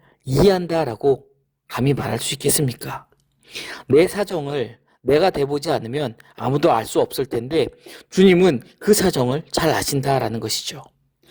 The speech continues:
바쁜 일상과 마음의 짐으로 우리가 주저앉았을 때조차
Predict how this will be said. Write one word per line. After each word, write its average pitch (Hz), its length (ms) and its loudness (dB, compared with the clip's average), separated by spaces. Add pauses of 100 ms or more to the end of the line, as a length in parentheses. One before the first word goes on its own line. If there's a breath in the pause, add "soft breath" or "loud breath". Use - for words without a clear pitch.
(300 loud breath)
바쁜 139 340 2
일상과 117 680 0 (240)
마음의 135 400 2
짐으로 127 560 0 (340 loud breath)
우리가 165 300 4
주저앉았을 151 1080 -2
때조차 127 720 -4